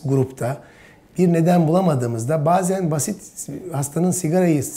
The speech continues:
bırakması dahi D N A yapı taşlarındaki kırıkların düzelmesi, spermlerin şekil ve sayısındaki artışlarla, e, sperm kalitesinde belirgin artışlara neden olmakta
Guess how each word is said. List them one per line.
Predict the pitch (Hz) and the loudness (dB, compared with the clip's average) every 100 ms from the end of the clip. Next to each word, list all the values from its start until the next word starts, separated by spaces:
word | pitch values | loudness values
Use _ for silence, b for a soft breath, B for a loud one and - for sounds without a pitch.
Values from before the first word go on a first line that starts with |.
| - 135 | -10 -4
bırakması | 143 139 151 135 185 | -2 -2 -4 -4 -4
dahi | 131 113 147 B B B _ - | -4 -4 -8 B B B _ -4
D | 135 147 | 0 0
N | 156 | 0
A | 170 | 2
yapı | 180 160 196 | 2 0 -2
taşlarındaki | 185 143 - 143 139 135 - | -2 -2 -2 -2 -2 -4 -8
kırıkların | - 160 131 143 139 135 | -4 -4 -2 -2 -2 -2
düzelmesi, | 127 131 120 117 - 165 170 B B B - - 127 - | -2 -2 -2 -4 -6 -6 -8 B B B -18 -12 -12 -10
spermlerin | - - 139 165 165 170 180 196 | -8 -6 0 4 4 4 2 0
şekil | - 151 170 220 | -2 -4 -4 -2
ve | 196 | -2
sayısındaki | 143 143 127 - 131 113 123 | -2 -2 -4 -4 -6 -4 -4
artışlarla, | 120 - 107 - 117 113 143 180 B B B B - | -4 -6 -8 -6 -6 0 0 0 B B B B -12
e, | 127 123 117 | -8 -6 -6
sperm | 107 131 170 175 165 | -8 -2 4 4 4
kalitesinde | 143 120 127 - 123 131 165 - - | -2 -2 -4 -4 -4 -4 -4 -6 -6
belirgin | 135 160 156 175 214 - | -2 0 0 -2 -4 -4
artışlara | 131 - 113 131 123 120 | -6 -6 -8 -6 -4 -4
neden | 113 | -6
olmakta | 117 117 117 - 190 196 | -6 -6 -8 -4 -4 -4